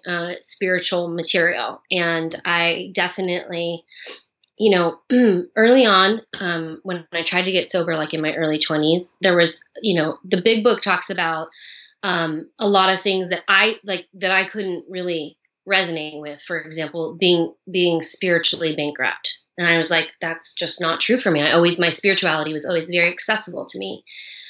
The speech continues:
But, um, as the years went on and my addiction worsened, I did become spiritually bankrupt. I mean, there was a point, I would say probably, you know, five to seven years ago where I was like,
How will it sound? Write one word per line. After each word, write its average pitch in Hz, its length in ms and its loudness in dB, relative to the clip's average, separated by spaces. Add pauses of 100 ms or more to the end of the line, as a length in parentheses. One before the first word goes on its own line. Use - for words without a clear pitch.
(300)
But, 185 380 2
um, 170 480 -6 (300)
as 202 240 0
the 196 100 -4
years 202 340 -2
went 180 180 0
on 185 360 4
and 170 160 -6
my 151 120 -4
addiction 160 460 0
worsened, 151 720 -2 (180)
I 175 300 0
did 190 300 2
become 160 400 -6
spiritually 143 520 -6
bankrupt. 139 640 -6
I 170 40 -8
mean, 160 120 -4
there 170 100 2
was 185 160 4
a 180 80 2
point, 185 400 2
I 180 60 -8
would 185 200 -8
say 180 260 0
probably, 170 600 -6 (360)
you 180 120 2
know, 175 80 2
five 165 300 2
to 180 60 -2
seven 175 360 2
years 160 540 -2
ago 160 360 -2
where 151 200 -2
I 160 500 0 (160)
was 165 240 -2
like, 151 180 -2